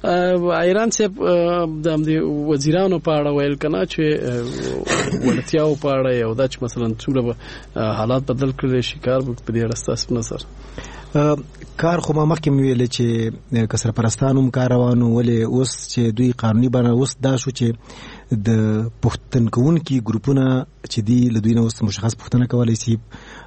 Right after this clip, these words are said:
Speaker 2: اه، پارلمان ته یې غوښتلی شي، هلته که وکیلان هغه وکي، یعنې هغه، م، اوس یې، یې کار دومره شو چې، م، بل به دوی به هم په لږ په ځان ډاډه شول چې اوس خو موږ رښتیانو وزیران شو، پخوا خو به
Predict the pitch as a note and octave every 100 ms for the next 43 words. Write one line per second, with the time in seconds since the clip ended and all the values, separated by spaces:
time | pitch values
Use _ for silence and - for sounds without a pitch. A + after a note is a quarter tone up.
0 | - A2 A2 G#2+ A2 G#2+ A2 A#2+ A#2 A#2
1 | G#2+ - A#2+ A2+ - A2+ A2 A2+ G#2 A2
2 | G#2 - - - - - A2+ A2 G#2+ A#2
3 | A#2 A2+ A2+ A2 A#2 A#2 A2 B2 A2+ A2+
4 | A2+ - E3+ A#2 A#2 A#2+ B2 - - -
5 | C3+ E3+ E3 D3 C#3 - C#3+ D#3 D#3 C#3
6 | D3 D3 C#3 C#3+ C3 A2+ A2 A#2 A#2 B2+
7 | B2+ C#3+ C3+ D#3+ D3 D3 C3 A#2 B2 C3+
8 | B2 B2+ - B2+ B2 B2 A#2+ B2 A2+ -
9 | A#2 C3 A2+ A#2 C3 A#2+ - A#2+ A#2+ A#2
10 | A2